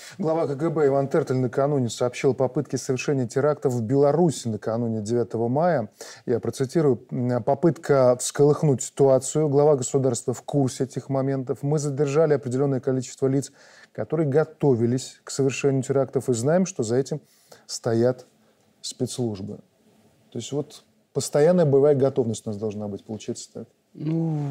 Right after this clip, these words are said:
Speaker 2: мы в
Speaker 1: Э,
Speaker 2: этой постоянной
Speaker 1: общество, я имею в виду,
Speaker 2: готовности
Speaker 1: даже общество, консолидация
Speaker 2: с,
Speaker 1: какого-то
Speaker 2: с
Speaker 1: внутреннего
Speaker 2: д-, с двадцатого
Speaker 1: собранности.
Speaker 2: года находимся. Я хочу сказать, что наши спецслужбы, в том числе и Комитет государственной безопасности, просто люди этого не видят.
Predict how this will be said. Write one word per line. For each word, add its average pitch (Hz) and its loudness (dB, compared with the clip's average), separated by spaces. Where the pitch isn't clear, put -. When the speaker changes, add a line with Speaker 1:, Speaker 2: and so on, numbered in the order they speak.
Speaker 2:
мы 127 -2
в 120 -4
Speaker 1:
Э, - 2
Speaker 2:
этой 127 -2
постоянной 214 4
Speaker 1:
общество, 131 4
я 147 6
имею 160 6
в - 4
виду, 143 4
Speaker 2:
готовности 135 4
Speaker 1:
даже 170 6
общество, 127 0
консолидация 151 2
Speaker 2:
с, - -6
Speaker 1:
какого-то 123 2
Speaker 2:
с - -2
Speaker 1:
внутреннего 117 0
Speaker 2:
д-, 110 -2
с 107 -2
двадцатого 120 0
Speaker 1:
собранности. 123 2
Speaker 2:
года 107 0
находимся. 113 -2
Я 117 0
хочу 120 -8
сказать, 120 -4
что - -6
наши 120 -2
спецслужбы, 120 -2
в - -20
том 104 0
числе 98 0
и - -2
Комитет 101 0
государственной 127 -2
безопасности, 113 -4
просто 175 -2
люди 202 4
этого 196 4
не 208 4
видят. 151 4